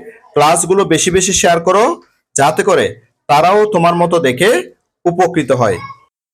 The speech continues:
ডিজিটাল প্রযুক্তির শিকন অভিজ্ঞতা তিন, আমাদের বিদ্যালয়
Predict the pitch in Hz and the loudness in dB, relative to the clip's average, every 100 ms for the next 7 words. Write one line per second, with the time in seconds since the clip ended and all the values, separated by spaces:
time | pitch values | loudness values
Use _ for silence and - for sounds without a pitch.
0 | _ _ 127 156 165 196 214 208 202 190 | _ _ 0 2 2 2 2 0 0 0
1 | 190 196 208 262 - _ - - 160 196 | -2 0 0 -2 -12 _ -4 -2 0 0
2 | 214 - 180 185 185 180 180 180 175 143 | 0 0 0 0 0 0 2 0 0 0
3 | 190 240 - _ _ _ - 147 180 185 | 2 -2 -8 _ _ _ -2 2 2 2
4 | 214 185 160 156 151 151 151 | 0 0 -2 0 0 2 2